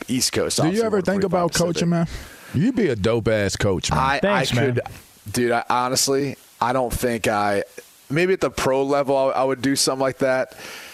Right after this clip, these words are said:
Speaker 1: I've tried at, like, the high school and college, and I don't mean this to come off the wrong way. I am not built for today's kids. Like, I, I
Speaker 2: Mm.
Speaker 1: remember the first, like, I helped out one spring.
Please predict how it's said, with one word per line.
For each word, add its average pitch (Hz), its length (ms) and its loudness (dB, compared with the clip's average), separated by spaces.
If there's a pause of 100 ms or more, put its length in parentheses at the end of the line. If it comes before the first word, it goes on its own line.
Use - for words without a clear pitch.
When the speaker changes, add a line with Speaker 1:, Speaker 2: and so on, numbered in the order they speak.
(220)
Speaker 1:
I've 143 180 2
tried 147 460 2
at, 127 140 2
like, 113 320 0 (160)
the 117 100 0
high 131 200 2
school 131 600 0 (140)
and 110 160 -2
college, 123 480 0
and 101 160 -4
I 139 140 2
don't 156 160 0
mean 143 140 0
this 135 180 0
to 139 80 -4
come 123 180 0
off 117 160 -2
the 117 80 0
wrong 107 260 0
way. 98 320 0 (580)
I 120 140 2
am 127 160 -2
not 113 340 -2
built 123 320 0
for 107 600 0 (220)
today's 110 420 0
kids. 95 460 -2
Like, 135 160 0
I, 120 120 0
I 143 160 2
Speaker 2:
Mm. 202 40 0
Speaker 1:
remember 180 300 0
the 151 100 2
first, 160 480 0
like, 139 220 0 (160)
I 143 120 4
helped 165 240 -2
out 151 160 2
one 147 100 0
spring. 123 460 -2